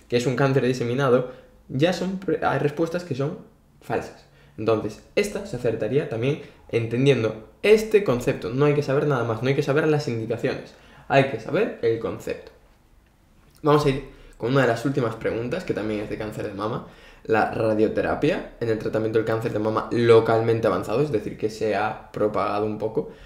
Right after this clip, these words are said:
y pronóstico molecular adverso, es decir, un cáncer de mama fastidiado.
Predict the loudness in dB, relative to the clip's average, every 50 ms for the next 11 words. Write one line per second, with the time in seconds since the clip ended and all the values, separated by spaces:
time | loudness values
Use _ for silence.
0 | -16 -6 -2 -2 2 2 4 2 2 0 0 -2 -2 0 0 2 2 2 2 2
1 | 2 2 2 0 -2 -6 -6 -4 -2 -2 -2 -4 -6 -10 -12 -12 -12 -10 -8 -6
2 | -6 -4 -6 -6 -8 -8 -20 -20 _ _ _ -14 -12 -8 -6 -6 -6 -6 -6 -6
3 | -6 -4 -4 -4 -6 -6 -8 -14 -20 -20 _ -14 -14 -12 -10 -8 -8 -6 -4 -2
4 | -2 -2 -2 -4 -8 -10 -18